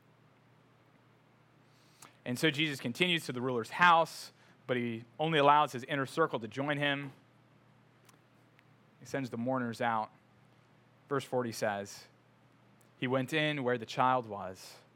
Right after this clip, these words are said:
Taking her by the hand, he said to her, 'Talitha cumi,'" which means, "Little girl, I say to you, arise." And immediately the girl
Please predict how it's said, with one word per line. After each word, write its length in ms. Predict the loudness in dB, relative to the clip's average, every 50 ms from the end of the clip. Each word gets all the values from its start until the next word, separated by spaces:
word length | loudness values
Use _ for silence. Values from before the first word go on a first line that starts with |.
| _ _ _ _ _ _ _ _ _ _ _
Taking 320 | -2 -2 -2 0 -2 -2 -2
her 100 | -2 -2
by 280 | 0 0 0 0 0
the 120 | -2 -4 -6
hand, 340 | -8 -12 -14 -14 -14 -14
he 140 | -14 -14 -14
said 260 | -8 -4 -4 -4 -4
to 80 | -4 -6
her, 240 | -8 -8 -8 -8 -12 -16 -20 _ _ _ -12
'Talitha 680 | -8 -6 -4 -4 -4 -6 -6 -6 -4 -4 -4 -4 -6 -8 -14 _ _ _ _ _ -18
cumi,'" 480 | -16 -14 -14 -12 -14 -16 -18 -20 -20 -20 _ _ _ _ _ _ _ _ _ _ _ _ _ _ _
which 200 | -12 -12 -10 -10
means, 360 | -10 -10 -8 -10 -10 -12 -16 -18 _ _ _ -8
"Little 380 | -4 -2 0 0 0 0 -2
girl, 460 | -2 -4 -4 -2 -2 -2 -2 -2 -4 -8 -16 -20 -16 -14
I 120 | -14 -12
say 320 | -12 -8 -6 -4 -2 -2 -4
to 200 | -4 -8 -8 -6
you, 200 | -6 -6 -6 -6 -8
arise." 520 | -10 -10 -8 -8 -8 -8 -8 -10 -12 -16 -20 -20 -20 -10 _ -2
And 320 | 0 0 0 0 -2 -4 -4
immediately 880 | -2 -2 -2 -2 0 0 0 0 0 0 -2 -4 -8 -8 -10 -10 -10 -12 -16 -20 -14 -6
the 120 | -4 -4 -2
girl 640 | 0 2 4 4 4 4 2 0 -2 -4 -6 -8